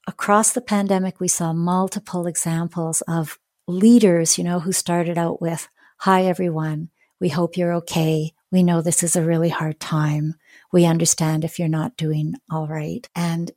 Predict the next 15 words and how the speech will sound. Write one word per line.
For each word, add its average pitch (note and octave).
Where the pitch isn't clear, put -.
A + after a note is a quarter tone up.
it F#3+
was F3+
so G#3
amazing F#3
to F3+
see F3
that D#3
authenticity F3
and E3+
that -
vulnerability E3+
and E3+
the E3+
validation E3
that D#3+